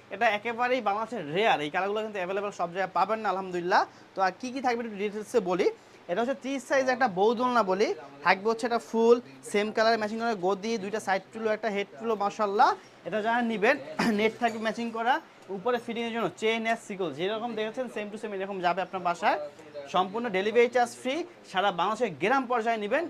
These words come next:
এক টাকা অগ্রিম অ্যাডভান্স করতে হবে না, মাত্র চার হাজার নয়শো টাকা, আলহামদুলিল্লাহ, একেবারে বাংলাদেশে হোম ডেলিভারি দিয়ে দেবে ইনশাআল্লাহ।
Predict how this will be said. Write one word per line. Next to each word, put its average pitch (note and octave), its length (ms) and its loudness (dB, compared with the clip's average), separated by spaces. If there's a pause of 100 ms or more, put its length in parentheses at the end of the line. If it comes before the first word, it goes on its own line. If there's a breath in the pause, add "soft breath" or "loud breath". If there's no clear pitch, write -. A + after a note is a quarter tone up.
(140)
এক - 220 -2
টাকা A3 180 -4
অগ্রিম G3+ 220 -2
অ্যাডভান্স G3+ 340 -2
করতে A3 220 -2
হবে A3 140 0
না, C#4 180 4 (280 loud breath)
মাত্র F#3+ 540 0
চার G3 180 0
হাজার G#3 220 0
নয়শো G#3 300 -2
টাকা, A3 180 -2
আলহামদুলিল্লাহ, G#3 520 0
একেবারে G3 340 0
বাংলাদেশে F#3 320 -4
হোম F#3 200 -4
ডেলিভারি F3+ 360 -2
দিয়ে A3 140 -4
দেবে G#3 160 -4
ইনশাআল্লাহ। F3+ 360 -2